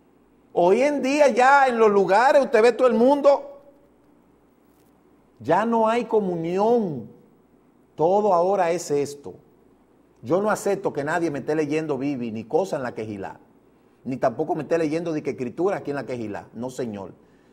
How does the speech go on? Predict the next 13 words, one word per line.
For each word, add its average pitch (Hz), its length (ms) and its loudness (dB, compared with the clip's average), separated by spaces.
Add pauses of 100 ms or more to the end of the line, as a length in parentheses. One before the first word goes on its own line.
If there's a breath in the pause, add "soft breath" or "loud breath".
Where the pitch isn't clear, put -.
(120 soft breath)
Allá 151 500 0
todo 170 120 2
el 156 60 -2
mundo 220 340 0
tiene 214 260 -2
que - 80 -8
apagar 160 340 0
su 196 120 -8
celular 185 520 0
o 180 120 -4
ponerlo 151 260 -4
en 180 80 -6
vibrador. 123 460 -4